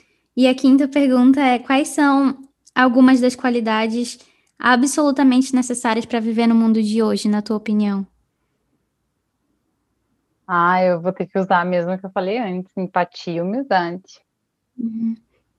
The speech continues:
Speaker 2: É a única forma da gente se inserir nesse mundo novo, né, de agora, pra poder viver.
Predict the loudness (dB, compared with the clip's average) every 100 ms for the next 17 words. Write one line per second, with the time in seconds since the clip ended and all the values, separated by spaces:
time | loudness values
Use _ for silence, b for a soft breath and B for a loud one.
0 | _ _ _ _ _ -12 -8 -8 -8 -10
1 | -8 -10 -8 -10 -10 -14 -16 -20 -20 _
2 | _ _ -16 -16 -16 _ _ _ _ _
3 | -8 -6 -4 -4 -4 -6 -8 -10 -6 -4
4 | -2 -2 -4 -8 -8 0 4 6 4 2
5 | -2 -4 -6 -10 -6 -4 -4 -4 -4 -6
6 | -10 _ _ _ _ _ _ _ _ -4
7 | -4 -4 -6 -6 -6 -8